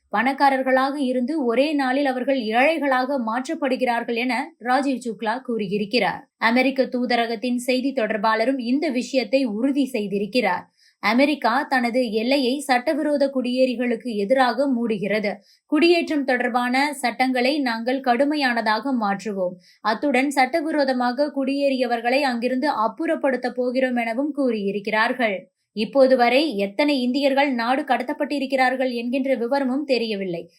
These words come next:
ஆனால் சட்டவிரோதமாக குடியேறுபவர்களுக்கு இது மிகப்பெரிய எச்சரிக்கையாகவே அமைந்திருக்கிறது. பிரதமர் நரேந்திர மோடி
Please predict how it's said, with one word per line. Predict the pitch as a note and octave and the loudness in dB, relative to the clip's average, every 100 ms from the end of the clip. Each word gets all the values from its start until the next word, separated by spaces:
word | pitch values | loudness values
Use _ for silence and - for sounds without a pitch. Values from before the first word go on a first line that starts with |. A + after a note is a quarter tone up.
| _ | _
ஆனால் | G#3+ C4 C#4+ A#3+ | 0 0 2 0
சட்டவிரோதமாக | C#4 B3+ A#3+ E4 D#4 D4+ C#4+ C4 C4+ D4+ | 0 0 0 0 0 0 0 0 0 -2
குடியேறுபவர்களுக்கு | C#4 C4+ D4+ D4 C4+ C4 C4 C4 B3+ B3 | -4 -2 -2 -2 -2 0 -2 -2 -2 -4
இது | D4+ C4 D4 C#4 | -4 -4 -6 -8
மிகப்பெரிய | G3 A3 C#4+ D4 D4+ D#4+ | -8 -6 -6 -4 -4 -4
எச்சரிக்கையாகவே | B3 A3 D4 D#4 D4 C#4+ B3+ B3 B3+ | -4 -4 -6 -6 -4 -2 -2 -2 -2
அமைந்திருக்கிறது. | D#4 B3+ A#3+ A3 G#3+ F#3 G3+ F#3 F3+ - _ _ _ | -2 0 0 -2 -2 -4 -4 -4 -6 -14 _ _ _
பிரதமர் | - B3+ C4 C4 | 0 2 4 4
நரேந்திர | A3 G3+ B3 C#4 C#4 | 2 0 0 2 2
மோடி | A#3 G#3+ | 0 -2